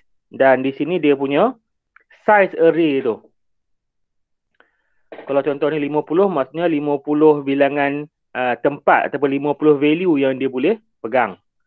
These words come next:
Maksimum. Eh? Okey.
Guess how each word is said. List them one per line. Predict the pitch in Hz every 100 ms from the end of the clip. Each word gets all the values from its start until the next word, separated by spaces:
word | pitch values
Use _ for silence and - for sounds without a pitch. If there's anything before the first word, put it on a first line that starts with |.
| _ _ _ _ -
Maksimum. | 131 - 139 143 123 98 _ _ _ _
Eh? | 113 165 220 _ _ _ _ _ _ _ _ _ _ -
Okey. | 120 92